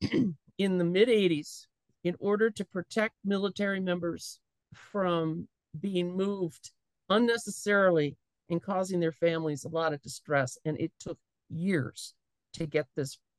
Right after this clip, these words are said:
process through. Um, but I was at the very beginning of it, and I helped them write the policy for it. And to this day, it is still in place, and it's, it's, it,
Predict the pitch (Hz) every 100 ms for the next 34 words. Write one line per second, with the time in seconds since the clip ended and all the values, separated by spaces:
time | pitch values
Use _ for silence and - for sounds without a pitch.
0 | _ - 135 - - - - 135 - -
1 | _ _ _ _ - 151 139 135 135 _
2 | _ _ _ _ _ - 131 160 151 165
3 | 175 165 160 147 - - 160 - 151 175
4 | 170 - _ - 156 170 202 208 190 185
5 | 190 - 165 160 175 165 175 - 165 165
6 | 156 - - 180 180 - 185 180 175 175
7 | - _ _ _ _ _ - 165 165 151
8 | - 170 151 135 127 175 143 127 _ _
9 | 156 139 123 - 180 175 165 143 175 151
10 | 139 165 135 - - - - 151 - _
11 | _ - -